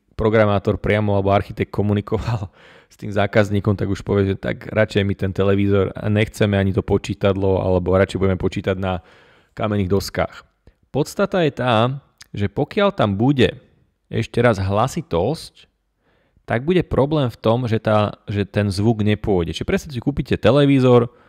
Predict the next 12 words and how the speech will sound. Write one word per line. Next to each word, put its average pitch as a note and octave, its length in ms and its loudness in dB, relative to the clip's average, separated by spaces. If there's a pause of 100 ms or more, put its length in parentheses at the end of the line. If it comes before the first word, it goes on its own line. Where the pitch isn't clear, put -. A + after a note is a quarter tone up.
(420)
z-, G2 160 -8
z-, G2+ 240 -4
zapne C3 400 2
ten C#3+ 80 4
televízor B2 400 4
niekto A#2+ 320 0
a A#2 80 -2
nejaký A2 320 -2
jednoduchší B2 480 -8
človek G2 560 -6 (1200)
povie, G#2+ 240 4
že G2 140 2